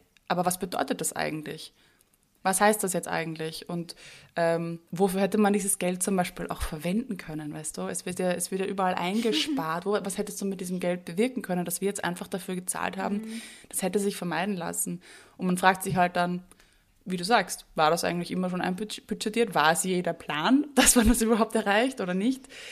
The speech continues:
Speaker 1: Ist es wirklich so ein
Speaker 2: Ja,
Speaker 1: knappes
Speaker 2: da haben sie irgendwelche Lobbyisten wahrscheinlich einkauft
Speaker 1: Ja.
Speaker 2: und haben sie dann halt gedacht,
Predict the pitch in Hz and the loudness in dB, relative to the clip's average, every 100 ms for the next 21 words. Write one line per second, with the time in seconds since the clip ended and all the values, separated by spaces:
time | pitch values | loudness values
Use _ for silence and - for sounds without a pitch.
0 | - 196 175 175 214 214 - 180 175 180 | -6 -6 -2 -2 0 -2 -2 -2 -2 -4
1 | - 190 196 208 196 196 202 - 202 214 | -4 -4 -2 0 2 2 0 -2 0 0
2 | 208 214 - 214 202 202 214 220 - 220 | 0 -4 -2 -2 -2 -2 -2 -4 -6 -6
3 | 202 208 202 196 - 196 233 190 190 226 | -6 -6 -6 -6 -8 -8 -6 -6 -4 -2
4 | 208 202 202 196 196 196 196 196 196 202 | 0 0 -4 -6 -8 -8 -6 -6 -8 -12
5 | - | -12